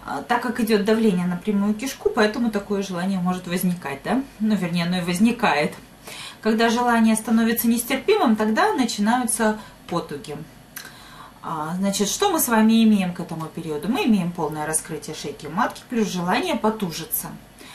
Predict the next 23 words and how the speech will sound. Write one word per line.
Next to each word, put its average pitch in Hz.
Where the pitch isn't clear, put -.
Но 233
тут 415
нужно 240
немножечко 214
притормозиться, 202
а, 180
так 208
как 214
ребёнку 220
нужно, 202
ребёночек 190
же 190
тоже 427
у 339
нас 226
работает, 214
он 175
же 175
в 170
этот 170
момент 175
у 180
нас 160